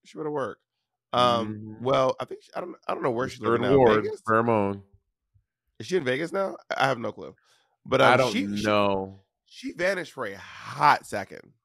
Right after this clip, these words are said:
Speaker 2: She did. She did. Pheromone, we did, um, a Christmas tour together. It was a, a tour right after All Stars four or during All Stars four. And I just remember Pheromone would, um, I think she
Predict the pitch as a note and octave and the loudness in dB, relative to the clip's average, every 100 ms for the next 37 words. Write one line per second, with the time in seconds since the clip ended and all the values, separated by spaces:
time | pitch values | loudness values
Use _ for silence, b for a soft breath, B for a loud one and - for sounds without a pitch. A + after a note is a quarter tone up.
0 | _ _ _ - D3+ C3+ A2+ C3+ A#2+ A2 | _ _ _ -8 -6 -4 4 6 8 6
1 | G2 - C#3 C3 B2+ A#2 F3 F#3 F#3+ F3 | 2 -2 -2 2 0 2 4 4 4 0
2 | E3 E3 E3+ F#3 F3 D3+ C#3 A#2+ - E3+ | -2 -4 -2 2 4 2 0 -4 -6 -8
3 | E3+ D3+ C3+ A2 G#2+ G#2 G#2+ A#2 D3 C#3 | -8 -6 -4 -2 -4 -4 -8 -10 -12 -10
4 | C3 C#3+ C#3 C3 A#2 A#2+ B2 A2+ A2 A2+ | -10 -6 -2 2 2 0 -4 -4 -4 -6
5 | G#2+ - G#2+ G2 F2+ G#2 G2 F#2+ A2+ A2+ | -10 -8 -6 -4 -4 -4 -6 -8 -10 -8
6 | G#2 G2+ F#2+ - G2 F#2 F2+ _ _ _ | -10 -10 -14 -12 -10 -10 -14 _ _ _
7 | _ _ - A2+ A#2+ B2 A#2 - - A#2 | _ _ -6 -4 -4 -6 -8 -6 2 4
8 | A#2+ A#2+ A#2 A2 G2+ G2 F2+ F2 E2+ F2 | 4 2 0 0 0 -2 -2 -6 -8 -14
9 | E2 - C#3+ D#3+ E3+ D#3+ C3+ G#2+ | -20 -2 -2 -2 -6 -6 -6 -8